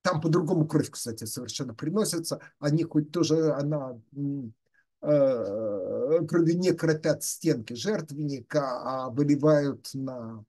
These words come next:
основание жертвенника, потому что, и это понятно почему, это земные жертвы, они имеют отношение ближе, ну, понятно, что первенца скота и десятины скота,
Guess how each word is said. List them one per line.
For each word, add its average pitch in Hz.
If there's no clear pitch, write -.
основание 110
жертвенника, -
потому 120
что, 113
и 156
это 151
понятно 139
почему, 190
это 147
земные 127
жертвы, 143
они 135
имеют 131
отношение 143
ближе, 131
ну, 139
понятно, 139
что -
первенца 120
скота 127
и 123
десятины 156
скота, 120